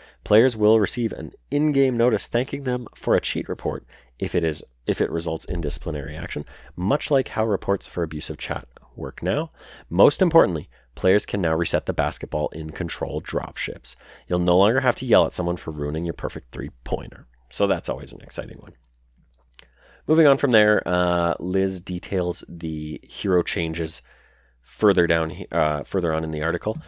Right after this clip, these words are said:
A lot of them were in last week's experimental card, which she also points out. And I did actually discuss a few of them, one in particular on last week's episode, but I'll, I'll just highlight it here so that I get the details correct, 'cause I just kinda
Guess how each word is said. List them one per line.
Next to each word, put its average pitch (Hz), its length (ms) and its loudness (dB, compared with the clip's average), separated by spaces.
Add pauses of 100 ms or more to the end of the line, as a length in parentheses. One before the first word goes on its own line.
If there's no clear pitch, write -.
(280)
A 92 40 0
lot 98 160 10
of 120 100 -2
them 123 120 2
were 87 320 4
in 85 320 2
last 80 320 -2
week's 80 160 -4
experimental 82 560 0
card, 123 240 2
which 107 100 -4
she - 140 -4
also 95 220 -2
points - 500 -4
out. 98 260 2 (400)
And 101 260 6
I - 40 6
did 156 220 6
actually 123 260 4
discuss 101 460 0
a 95 80 -4
few 107 320 -2
of 113 80 -2
them, 120 280 -2
one 98 380 2
in 95 100 0
particular - 640 -2
on 87 140 0
last 104 240 -2
week's 120 180 -2
episode, 123 360 0
but 85 100 6
I'll, 85 300 4
I'll 85 140 -2
just 104 180 -6
highlight 85 340 0
it - 140 -6
here 80 260 -4
so - 200 -4
that - 220 -6 (380)
I 85 80 0
get 80 220 -2
the 78 60 -6
details 76 440 -2
correct, - 340 0
'cause 85 140 -4
I 76 80 0
just 80 180 -6
kinda 73 220 -8